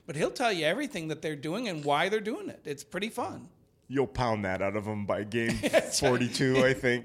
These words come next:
Speaker 1: <laughs> He'll get tired of
Speaker 2: Wait,
Speaker 1: it.
Speaker 2: journal-, here, I'm gonna be the king of quotes today, along with the jackhammering. George Orwell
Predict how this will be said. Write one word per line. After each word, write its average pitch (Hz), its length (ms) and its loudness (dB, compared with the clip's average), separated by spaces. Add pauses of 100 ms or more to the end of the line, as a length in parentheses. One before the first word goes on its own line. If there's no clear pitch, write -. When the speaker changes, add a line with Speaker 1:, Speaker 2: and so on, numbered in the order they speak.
(160)
Speaker 1:
<laughs> - 100 -14
He'll 220 140 0
get 185 160 -6
tired 107 320 -12
of - 100 -8
Speaker 2:
Wait, 160 140 4
Speaker 1:
it. 156 60 2
Speaker 2:
journal-, 156 580 6 (540)
here, 185 180 4
I'm 151 80 6
gonna 202 160 0
be 117 240 -2
the 107 140 -4
king 131 240 -2
of 110 40 -6
quotes - 460 -6 (220)
today, 110 240 2
along 117 260 -2
with 110 80 -2
the 113 80 -4
jackhammering. 101 720 0 (640)
George 165 380 4
Orwell 156 480 4